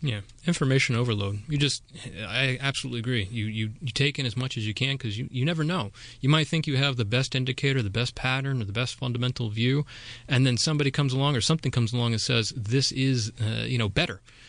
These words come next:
Adopt that. Uh, forget that old thing. You don't need that. You have something better. Uh, and you should be freely interchangeable and refine, refine, refine, um, and realize that we do sometimes have markets where range, trend,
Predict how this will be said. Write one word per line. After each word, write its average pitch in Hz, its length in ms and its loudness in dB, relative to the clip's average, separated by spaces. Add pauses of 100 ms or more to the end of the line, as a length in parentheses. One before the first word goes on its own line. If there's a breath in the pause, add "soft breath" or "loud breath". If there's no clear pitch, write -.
(280 loud breath)
Adopt 123 440 -2
that. - 160 -10 (160)
Uh, 110 160 -6
forget 135 300 0
that 107 120 2
old 104 240 -2
thing. 101 160 -4
You 107 100 0
don't 139 180 0
need 107 200 0
that. 127 260 2
You 120 140 -2
have 127 100 0
something 127 360 -2
better. 110 320 0 (100)
Uh, 120 60 0
and 117 360 -4
you 131 120 -4
should 127 100 -4
be 123 120 4
freely 165 760 4
interchangeable 127 840 -2 (340 loud breath)
and 131 200 2
refine, 160 380 2
refine, 156 360 0
refine, 156 400 -2 (140)
um, 104 760 -4
and 113 180 -2
realize 131 460 2
that 120 220 0
we 110 100 0
do 113 140 0
sometimes 113 380 -2
have 110 140 0
markets 117 380 0
where 107 120 -4
range, 131 500 -2
trend, 170 420 0